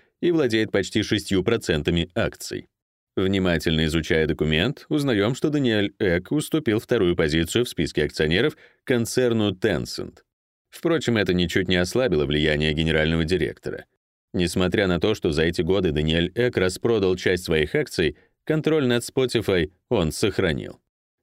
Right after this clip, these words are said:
Схема распределения бонусов и программы сертификатов позволяет ему и Мартину Лоренсону контролировать восемьдесят процентов голосов компании. Это похоже на те сливки с голосующих акций, которые снимают учредители Google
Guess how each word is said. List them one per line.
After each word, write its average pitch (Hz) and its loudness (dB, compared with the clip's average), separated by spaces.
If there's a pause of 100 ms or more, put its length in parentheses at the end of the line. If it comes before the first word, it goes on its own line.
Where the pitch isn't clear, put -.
Схема 92 0
распределения 80 0
бонусов 82 -2
и 76 0
программы 82 0
сертификатов 104 -2
позволяет 139 0
ему 107 0
и 117 0
Мартину 82 0
Лоренсону 151 0 (240)
контролировать 123 0
восемьдесят 127 0
процентов 95 0
голосов 87 0
компании. 65 -4 (480)
Это 101 2
похоже 95 0
на 78 0
те 85 0
сливки - -2
с 80 -2
голосующих 85 0
акций, 113 -2
которые 147 -2
снимают 131 -2
учредители 101 0
Google 98 0